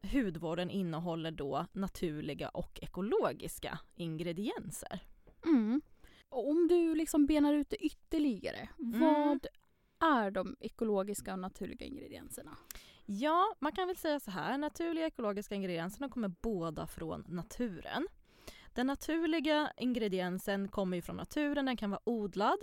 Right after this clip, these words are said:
Speaker 1: eller den kan vara vild också, vilt vuxet.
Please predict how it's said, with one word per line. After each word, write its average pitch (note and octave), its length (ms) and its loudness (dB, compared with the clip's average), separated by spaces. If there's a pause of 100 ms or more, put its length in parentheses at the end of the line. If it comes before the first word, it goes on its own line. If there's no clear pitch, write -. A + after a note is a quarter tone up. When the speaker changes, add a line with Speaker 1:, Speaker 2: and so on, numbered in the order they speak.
(260)
Speaker 1:
eller C#4 200 0
den C#4+ 140 0
kan C#4 160 2
vara A#3+ 100 4
vild D#3 460 -4
också, - 320 -6 (360)
vilt F#3+ 340 -6
vuxet. - 720 -10